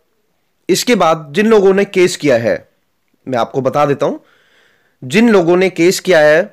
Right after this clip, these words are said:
वो कह रहे हैं कि अगर कैट कोर्ट हमारी बात नहीं मानता है, स्टे के बारे में कुछ नहीं करता है, तो हम हाई कोर्ट जाएंगे। इसके बाद वहां पर सिलेक्टेड कैंडिडेट्स भी थे और जिन्होंने केस कर रखा था वो भी थे,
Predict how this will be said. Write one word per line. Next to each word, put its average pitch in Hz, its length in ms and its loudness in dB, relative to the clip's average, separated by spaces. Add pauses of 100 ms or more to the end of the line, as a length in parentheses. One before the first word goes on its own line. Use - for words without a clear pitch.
(160)
वो 151 80 -4
कह 165 220 0
रहे 175 120 0
हैं 202 100 0
कि 220 120 -4
अगर 208 380 2 (200)
कैट 180 260 0
कोर्ट 220 220 -2
हमारी 170 320 0
बात 147 280 -2
नहीं 156 140 -2
मानता 139 340 0
है, 147 100 2
स्टे 156 300 -4
के 156 140 -2
बारे 143 240 0
में 147 240 -2 (720)
कुछ 165 200 -6
नहीं 185 180 2
करता 175 320 0
है, 170 160 2
तो - 220 -4
हम 220 360 0
हाई 180 260 0
कोर्ट 220 220 2
जाएंगे। 123 380 0 (1500)
इसके 196 240 -2
बाद 214 260 0 (300)
वहां 170 240 -2
पर 196 280 0 (920)
सिलेक्टेड 175 500 -4
कैंडिडेट्स 196 520 0
भी 196 120 -2
थे 196 280 2 (300)
और 151 320 2
जिन्होंने 165 380 0
केस 170 260 0
कर 175 160 0
रखा 156 260 0
था 160 180 2
वो 143 200 -2
भी 175 140 0
थे, 180 200 0